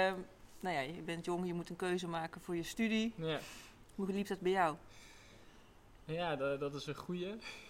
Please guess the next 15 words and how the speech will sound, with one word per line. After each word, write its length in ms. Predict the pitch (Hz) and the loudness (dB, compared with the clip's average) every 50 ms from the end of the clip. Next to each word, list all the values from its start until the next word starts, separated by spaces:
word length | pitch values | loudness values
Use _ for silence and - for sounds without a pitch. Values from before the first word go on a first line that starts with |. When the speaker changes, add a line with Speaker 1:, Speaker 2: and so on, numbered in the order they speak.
| - | 0
Speaker 2:
<laughs> 120 | - 202 165 - - - - - 151 - - - - 254 - - - - - | 2 2 2 2 -2 -6 -6 -6 -6 -6 -8 -10 -10 -10 -10 -10 -12 -4 -2
Uiteindelijk 460 | 160 - 156 143 151 165 160 160 156 | 0 2 6 6 6 6 6 4 2
kom 180 | - 170 165 | 2 0 0
je 80 | 160 151 | -2 -2
toch 220 | 147 - 165 156 | -2 -2 -2 0
weer 200 | - 160 151 139 | 0 0 0 0
op 160 | 156 143 - - | 0 -2 -2 -2
de 200 | - 143 139 135 - - | -2 -2 -2 -2 -4 -2
plek 180 | 156 147 143 | -2 -2 -2
terecht 360 | - - 151 143 151 151 - | -2 -2 -2 0 0 -2 -2
waar 220 | - 147 143 139 143 | -2 -2 0 0 0
je, 120 | 139 139 | 0 0
denk 220 | 135 143 143 139 143 | 0 0 -2 -2 -4
ik, 220 | 139 131 - - | -6 -8 -6 -4
eh, 100 | 156 139 | -2 -2